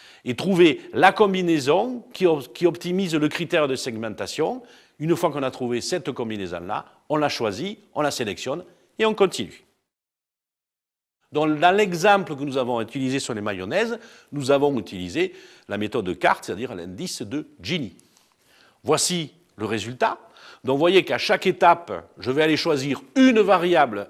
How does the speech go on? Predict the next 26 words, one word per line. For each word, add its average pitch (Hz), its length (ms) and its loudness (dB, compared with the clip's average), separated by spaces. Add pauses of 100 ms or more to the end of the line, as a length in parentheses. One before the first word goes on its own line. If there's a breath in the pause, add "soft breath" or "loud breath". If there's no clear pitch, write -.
et 180 160 2
je 147 140 0
choisis 131 400 -4
conjointement 135 720 -2 (120)
son 110 260 -8
seuil. 285 380 4 (360 loud breath)
Et 113 100 0
ensuite, 233 400 -2 (280 loud breath)
ou 180 100 -4
c'est 185 180 0
vrai 139 380 0 (220)
ou - 100 -14
c'est - 180 -4
faux. 285 380 2 (260 loud breath)
Si 208 160 -4
c'est 156 160 0
vrai, 156 400 0 (200 loud breath)
eh 104 100 -4
bien, 156 240 2 (360 loud breath)
je 127 180 4
donne 175 480 4
le 135 180 0
nombre 190 420 2
d'individus 151 600 -4
par 196 300 -4
groupe. 147 300 -8